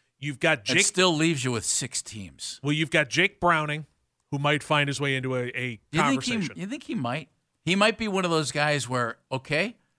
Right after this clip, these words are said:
Speaker 2: we have one or two guys here. Let's bring in another and have them compete.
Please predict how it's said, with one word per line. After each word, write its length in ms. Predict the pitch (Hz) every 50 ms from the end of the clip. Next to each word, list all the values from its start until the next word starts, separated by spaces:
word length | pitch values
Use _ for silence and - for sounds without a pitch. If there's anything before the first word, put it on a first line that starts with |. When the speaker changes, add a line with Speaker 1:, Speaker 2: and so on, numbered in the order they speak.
| _ _ _ _ _
Speaker 2:
we 180 | - 143 147 143
have 400 | 143 156 170 165 160 151 139 131 _
one 320 | - 123 131 151 165 175
or 180 | 156 143 156 147
two 240 | - - - 156 151
guys 360 | 139 147 143 143 143 135 -
here. 220 | - 139 131 127 123
Let's 240 | 123 127 139 123
bring 320 | 120 - - 135 139 135 131
in 200 | 131 131 131 123 -
another 720 | 120 113 117 113 131 139 143 123 117 113 107 107 101 98 _ _ -
and 140 | 117 117 107
have 180 | 113 117 120 110
them 160 | 117 117 117
compete. 480 | - - 113 98 90 - 107 95 71